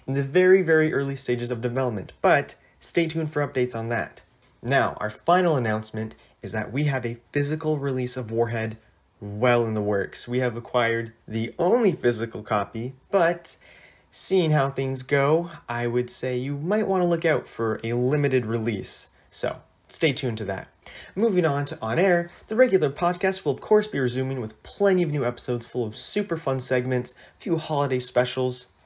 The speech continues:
and at least one new special guest who I am so excited to have on the show. But even more exciting is the all-new audio series, The Town of Everhaven. Produced by Missus Code Beans and myself, it is currently releasing.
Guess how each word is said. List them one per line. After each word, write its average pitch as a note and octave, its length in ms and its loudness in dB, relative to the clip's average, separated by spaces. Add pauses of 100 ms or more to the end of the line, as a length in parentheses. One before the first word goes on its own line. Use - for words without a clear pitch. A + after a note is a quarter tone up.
(460)
and D3+ 160 2
at D#3+ 140 4
least F#3 340 2
one D3+ 500 4
new D#3+ 140 2
special D3 380 -2
guest B2+ 340 0 (220)
who C#3+ 220 -2
I C3+ 120 0
am B2+ 200 -2
so C#3 640 2
excited A#2+ 480 2
to B2 80 0
have A#2 240 0
on G#2+ 160 0
the G#2 80 -4
show. - 320 -4 (380)
But A#2+ 140 2
even G#2+ 200 -4
more D#3+ 240 4
exciting B2 600 0 (180)
is A#2 160 -4
the B2+ 300 -2
all-new F#3 640 6
audio E3+ 400 4
series, A2 680 -2 (180)
The B2 100 0
Town D#3 460 2
of D#3 180 -2
Everhaven. G2+ 580 -2 (340)
Produced G#3 400 2
by B2 100 4
Missus A#2 280 -4
Code A2+ 240 -2
Beans A2 220 -2
and A2 60 -4
myself, E3+ 540 0 (240)
it F#3 100 2
is D#3+ 140 -2
currently F#3+ 440 4
releasing. D#3+ 580 -2